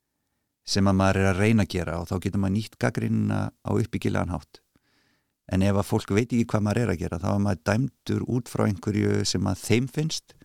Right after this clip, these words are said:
eh, en þú ert kannski ekkit að, að reyna að vinna í þeim þætti eða vilt kannski bara ekkit, ekkit hafa þann þátt í lagi. Þannig að, að ég vil alltaf bara vera gagnrýndur fyrir það sem ég er að reyna að gera og þess vegna þar, þarf maður að vera duglegur að segja frá því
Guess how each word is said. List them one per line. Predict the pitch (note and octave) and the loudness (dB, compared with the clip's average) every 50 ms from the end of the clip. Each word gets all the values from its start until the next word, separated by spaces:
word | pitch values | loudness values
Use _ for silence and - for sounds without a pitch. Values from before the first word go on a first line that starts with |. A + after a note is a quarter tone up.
| _ _ _ _ _ _ _ _ _ _ _ _ _ _ _ | _ _ _ _ _ _ _ _ _ _ _ _ _ _ _
eh, | G#2+ G#2 G2+ G2+ G#2 - | -4 -2 -2 -2 -2 -4
en | - - G2+ G2+ G2+ | -2 -2 0 0 0
þú | - - G2+ | 0 0 0
ert | A2 - - | 0 0 -2
kannski | - G#2+ G2+ - - A2 | -6 -6 -4 -4 -4 -6
ekkit | G2+ - - - - | -4 -4 -6 -4 -2
að, | G#2 G#2 G#2 G2+ - _ _ _ - - _ _ _ _ _ _ _ _ _ _ _ _ _ _ _ _ | -2 -2 -2 -4 -6 _ _ _ -20 -20 _ _ _ _ _ _ _ _ _ _ _ _ _ _ _ _
að | - F#2 - | -4 -2 0
reyna | G3 G#2 A2+ A#2 A2+ G#2 | 2 4 4 4 4 4
að | G#2+ B2 | 2 0
vinna | B2 A#2 A2+ | -2 -2 -2
í | A#2 A#2+ A#2 - | -2 -4 -4 -2
þeim | A#2 A2 G2+ | -4 -4 -2
þætti | - A#2+ A#2+ - - A#2 | -2 -2 -2 -2 -4 -4
eða | - E2 D#2+ E2 E2 | -2 -2 -2 -4 -4
vilt | F2+ - - | -6 -8 -6
kannski | - G#2+ F2+ - - | -8 -8 -8 -8 -6
bara | - F#2 G2 G2+ | -4 -4 -4 -2
ekkit, | F#2+ - - - - _ _ _ | -4 -6 -10 -12 -14 _ _ _
ekkit | _ - F2+ F#2+ - - | _ -10 -10 -6 -2 0
hafa | G2 G#2+ A2 A2+ | 0 0 0 -2
þann | - A#2 A2 - | -2 -4 -4 -4
þátt | - A#2 A2 - - A2 | -6 -8 -8 -6 -8 -6
í | A2+ | -6
lagi. | B2 B2+ C3 B2 A#2 G#2+ - _ - _ _ _ _ _ _ _ _ _ _ _ _ _ _ _ _ _ _ _ | -4 -4 -4 -4 -6 -8 -12 _ -20 _ _ _ _ _ _ _ _ _ _ _ _ _ _ _ _ _ _ _
Þannig | G2 F#2+ G2+ G2+ | 0 2 4 6
að, | G2+ G2+ G2+ G2 | 6 6 4 4
að | - G#2 G#2 - G#2 F#2+ - - - - - | 2 0 -2 -2 -4 -12 -16 -18 -14 -8 -2
ég | G#2 A2 | 0 2
vil | A#2 A#2 G#2 | 2 2 2
alltaf | G#2 - B2 A2+ | 2 0 0 2
bara | C#3 - A2 | 2 0 2
vera | G#2+ A2+ G#2+ - | 0 -2 -4 -2
gagnrýndur | - A#2+ - - A2+ A2 - G2+ | -4 -4 -2 0 -2 0 0 0
fyrir | A2 A2 G#2 | 0 0 2
það | A#2 A#2 - | 2 2 4
sem | A2 G#2+ G#2+ | 4 4 4
ég | G#2+ G#2+ | 4 2
er | A2 | 2
að | G#2+ B2 | 2 0
reyna | D3 D3+ - | 0 0 -2
að | - - | -2 -2
gera | F2 - F2 F#2 | -4 -4 -6 -6
og | F#2+ - F2+ F#2 | -8 -8 -8 -4
þess | - G#2+ F#2+ | -2 -2 0
vegna | G2 G#2 G2+ F#2 | 0 0 0 -2
þar, | - - G#2+ G2+ - | -2 -4 -6 -6 -6
þarf | - - - - A2 G#2 A2+ | -12 -6 -2 0 0 0 0
maður | A2+ G#2+ G#2 G#2 | -2 -4 -4 -6
að | G#2 G#2 | -6 -6
vera | G#2+ G2+ F#2+ | -6 -8 -8
duglegur | - A2+ A#2 A#2+ G#2+ G#2 G2 G2+ | -4 -2 -2 0 0 0 -2 -2
að | G2 - | -2 0
segja | - G#2+ G#2+ G#2+ | 2 2 0 0
frá | - A2+ A#2 | 0 0 0
því | C3 C3+ G#2+ | 0 0 -2